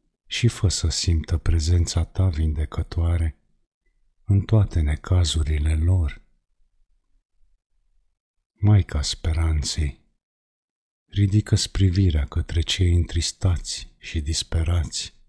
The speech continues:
Împrăștie norii tristeții și așează lumina speranței în sufletele lor. Fie adăpostul celor care nu au unde să-și odihnească sufletul și capul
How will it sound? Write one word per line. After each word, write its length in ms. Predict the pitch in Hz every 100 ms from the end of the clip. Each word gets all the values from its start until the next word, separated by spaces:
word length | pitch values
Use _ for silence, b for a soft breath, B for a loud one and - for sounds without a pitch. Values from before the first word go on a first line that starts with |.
| _ _ _ _ _ _ _ _ _ -
Împrăștie 640 | 101 - 101 - - 92
norii 420 | 92 98 95 80
tristeții 1000 | - - - - 95 90 - - 69 _ _ _ _ _ _ _
și 240 | - -
așează 640 | 101 90 - 101 90 76 82
lumina 520 | 82 87 92 85 76
speranței 920 | - - 82 85 82 73 - 82 - _ _ _ _ _
în 120 | 101
sufletele 760 | 98 - 107 - 80 - 78 80
lor. 460 | 82 92 85 - - - _ _ _ _ _ _ _ _ _ _ _ - -
Fie 300 | - 101 98
adăpostul 800 | 95 90 - 113 104 - - 82
celor 500 | - 95 85 82 -
care 300 | - 90 85
nu 220 | 85 87
au 200 | 85 85
unde 240 | 90 90 80
să-și 380 | - 78 -
odihnească 760 | 85 78 73 90 85 - - -
sufletul 800 | 87 - 110 95 - 80 - 85
și 220 | - -
capul 680 | - 92 95 - 76 73